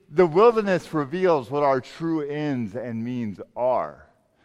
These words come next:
What are we really living our life for? Maybe we're,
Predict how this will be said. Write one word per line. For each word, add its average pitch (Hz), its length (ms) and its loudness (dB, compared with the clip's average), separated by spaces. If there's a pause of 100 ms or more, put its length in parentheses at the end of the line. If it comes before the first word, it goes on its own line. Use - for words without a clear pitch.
(360)
What 160 240 0
are 190 160 4
we 170 220 -4
really 151 420 -4
living 123 540 -4
our 113 260 -4
life 101 460 -4 (340)
for? 98 460 -8 (2500)
Maybe 185 480 2
we're, 143 520 2